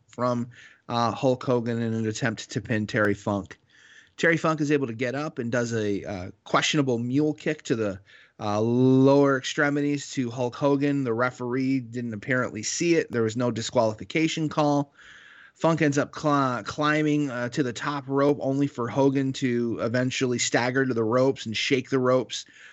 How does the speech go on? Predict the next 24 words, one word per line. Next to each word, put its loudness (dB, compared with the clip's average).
causing 0
Funk -4
to -2
fall -2
off -2
the -8
top -6
rope -4
and -18
kinda -8
crotching -8
himself -6
over -2
the -4
top -6
rope. 2
We 2
see 4
Hulk 2
Hogan 0
with -4
an -6
atomic -4
drop -2